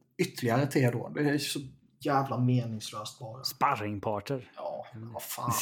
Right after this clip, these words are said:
Speaker 1: Och Nick Deloria, han åker runt på, eh, training camp nu och tacklar allt och alla, liksom. Man bara väntar på att han ska skada någon.
Speaker 2: <laughs>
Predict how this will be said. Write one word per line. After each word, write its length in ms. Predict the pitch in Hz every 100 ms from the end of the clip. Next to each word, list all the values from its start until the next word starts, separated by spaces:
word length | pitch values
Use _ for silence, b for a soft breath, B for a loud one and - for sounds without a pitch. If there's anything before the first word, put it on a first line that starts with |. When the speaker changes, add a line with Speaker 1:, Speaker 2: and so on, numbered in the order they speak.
| - - - - _ _ _ _ b b b
Speaker 1:
Och 60 | 147
Nick 180 | 160 151
Deloria, 440 | 160 156 127 123
han 140 | 127 139
åker 240 | 135 139
runt 320 | 139 127 127
på, 360 | 131 127 127 127 127
eh, 180 | 123 127
training 380 | 127 131 120 123
camp 180 | 120 123
nu 80 |
och 160 | 120 117
tacklar 440 | 123 - - 117 -
allt 340 | 131 113 -
och 100 | 120
alla, 320 | 120 110 107
liksom. 420 | - - - 120 135
Man 140 | 127
bara 200 | 131 127
väntar 340 | 123 127 127 127
på 60 | -
att 60 | 113
han 80 |
ska 100 | 113 -
skada 480 | - 110 107 -
någon. 200 | 110 110 _
Speaker 2:
<laughs> 680 | 131 - - 95 110 -